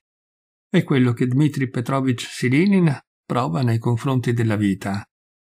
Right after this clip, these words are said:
Io, amico caro, la vita non la capisco e la temo.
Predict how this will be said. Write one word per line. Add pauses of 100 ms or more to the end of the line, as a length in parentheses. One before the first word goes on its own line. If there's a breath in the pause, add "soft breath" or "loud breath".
(880)
Io,
amico
caro,
la
vita
non
la
capisco
e
la
temo.